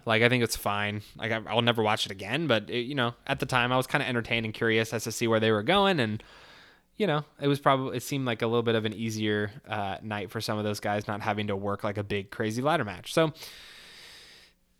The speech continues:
that's kinda my overall thoughts. Overall thoughts on the show, got a couple of Bs, uh, mostly Cs, and then, uh, there is an F in there. So I think, you know, the final rating for the show overall would probably be a, a high C,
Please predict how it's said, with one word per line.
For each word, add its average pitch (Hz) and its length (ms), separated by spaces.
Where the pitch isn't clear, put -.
that's 175 260
kinda 180 180
my 135 120
overall 139 280
thoughts. 135 340
Overall 202 320
thoughts 175 240
on 165 100
the 120 60
show, 139 440
got 135 140
a - 40
couple 156 240
of 127 140
Bs, 135 600
uh, 117 480
mostly 131 340
Cs, 123 600
and 113 200
then, 107 400
uh, 104 220
there 110 180
is 113 160
an 110 120
F 113 300
in 113 140
there. 110 340
So 104 440
I 117 80
think, 120 240
you 120 120
know, 110 100
the 107 120
final 131 400
rating 131 360
for - 80
the 117 80
show 127 220
overall 156 400
would 180 100
probably 220 180
be 156 160
a, 139 80
a 120 120
high 123 220
C, 117 420